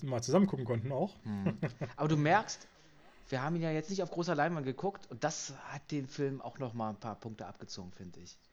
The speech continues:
Speaker 1: Ja,
Speaker 2: Hätten wir den im Kino
Speaker 1: absolut.
Speaker 2: geguckt, glaub ich, wär ich irgendwie enthusiastischer.
Speaker 1: Auf jeden Fall. Aber es ist ja vielleicht bald soweit, die ersten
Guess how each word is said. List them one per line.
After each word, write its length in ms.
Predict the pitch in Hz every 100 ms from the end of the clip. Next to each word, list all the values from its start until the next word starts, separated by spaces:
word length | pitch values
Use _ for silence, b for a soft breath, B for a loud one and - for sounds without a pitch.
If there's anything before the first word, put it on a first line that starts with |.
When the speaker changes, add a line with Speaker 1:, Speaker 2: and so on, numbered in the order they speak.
| _ -
Speaker 1:
Ja, 80 | 139
Speaker 2:
Hätten 100 | 131
wir 80 |
den 120 | 127 120
im 100 | 110
Kino 220 | - 311
Speaker 1:
absolut. 160 | 269 117
Speaker 2:
geguckt, 340 | 240 - - -
glaub 220 | - 170 165
ich, 120 | 160
wär 120 | 151
ich 280 | 147 - - - - - - - -
irgendwie 440 | 131 131 120 117 - - b b b b -
enthusiastischer. 920 | 131 - 131 117 117 - 117 - 92 - - - - - - - - - - -
Speaker 1:
Auf 120 | 120 117
jeden 120 | 120
Fall. 240 | 127 113 -
Aber 140 | 156 175
es 80 | 175
ist 120 | 202
ja 80 | 165
vielleicht 300 | 156 147 -
bald 160 | 139 139
soweit, 300 | 135 139 139
die 60 |
ersten 400 | 131 127 127 120